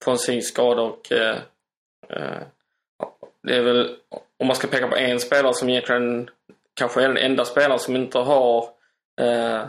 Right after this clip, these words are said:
som underpresterat på sistone i någon av matcherna, så är det ju Dembélé. Och, eh,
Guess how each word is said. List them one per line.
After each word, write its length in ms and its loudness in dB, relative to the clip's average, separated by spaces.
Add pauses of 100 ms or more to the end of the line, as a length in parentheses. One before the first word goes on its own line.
(800)
som 140 -6
underpresterat 960 0
på 80 -2
sistone 420 0
i 40 0
någon 320 2
av 100 -6
matcherna, 320 0
så 120 0
är 100 4
det 80 2
ju 200 2
Dembélé. 640 0
Och, 280 0 (800)
eh, 480 -2